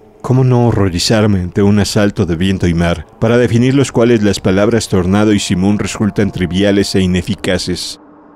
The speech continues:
En la vecindad inmediata del navío reina la negrura de la noche eterna y un caos de agua sin espuma, pero aproximadamente una legua a cada lado de nosotros, alcanzan a verse, oscuramente y a intervalos,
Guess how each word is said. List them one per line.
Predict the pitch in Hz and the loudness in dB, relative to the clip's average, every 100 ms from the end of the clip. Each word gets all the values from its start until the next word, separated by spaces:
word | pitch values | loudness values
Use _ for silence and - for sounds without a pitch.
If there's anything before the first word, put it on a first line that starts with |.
| - - | -20 -10
En | - | -2
la | 101 | 0
vecindad | 107 - 113 113 113 | 2 2 2 2 2
inmediata | 107 98 110 - 101 | 2 2 0 0 0
del | 101 | 0
navío | 95 196 117 113 | 0 0 2 2
reina | 110 110 117 117 | 2 0 2 0
la | 104 95 | 0 0
negrura | 98 110 120 120 | 0 0 2 2
de | 104 | 2
la | 98 101 | 2 2
noche | 110 - 104 | 0 0 -2
eterna | - 113 101 95 87 - | 0 0 0 -2 -6 -10
y | 85 | -2
un | 101 107 | 0 0
caos | 117 110 98 | 0 0 2
de | 104 | 2
agua | 107 107 | 2 2
sin | 104 101 95 | 0 -2 -4
espuma, | - - 113 113 - | -2 0 0 0 -2
pero | 101 95 92 | 0 2 0
aproximadamente | 90 104 101 110 104 104 101 101 107 | 0 -2 0 0 2 2 2 2 0
una | 101 98 | 2 2
legua | 104 95 92 87 | 2 2 0 0
a | 85 | -2
cada | 107 101 | -2 0
lado | 98 98 98 95 | 2 2 2 2
de | |
nosotros, | 90 90 113 104 90 95 - - - | 2 0 -2 -2 -2 -4 -4 -16 -10
alcanzan | 110 98 131 123 127 | -6 -2 -2 0 0
a | 101 | 2
verse, | 120 123 - 90 - - - | 2 0 -2 -6 -8 -14 -12
oscuramente | - - 120 113 110 117 123 92 | -6 -2 2 2 4 2 0 -2
y | 85 | 0
a | 92 | 0
intervalos, | 90 104 92 104 113 87 - - | 0 -2 0 0 0 -2 -4 -14